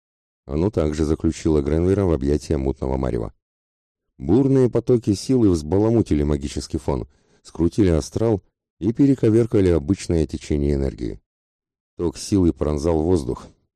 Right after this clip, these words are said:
иногда становясь видимым обычному человеческому глазу. В ход пошла мощная магия.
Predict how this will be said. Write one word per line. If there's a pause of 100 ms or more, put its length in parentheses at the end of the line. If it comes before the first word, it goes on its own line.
иногда
становясь
видимым
обычному
человеческому
глазу. (840)
В
ход
пошла
мощная
магия.